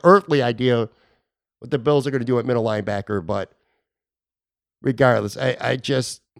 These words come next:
I don't know. I, I have no idea how they're gonna replace him. You know, Beane said it at his presser. The replacement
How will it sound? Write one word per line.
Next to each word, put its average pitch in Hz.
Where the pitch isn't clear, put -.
I 131
don't 110
know. 95
I, 120
I -
have 143
no 147
idea 139
how 123
they're 113
gonna 110
replace 92
him. 92
You 95
know, 104
Beane 131
said 147
it 147
at -
his -
presser. 147
The 110
replacement 127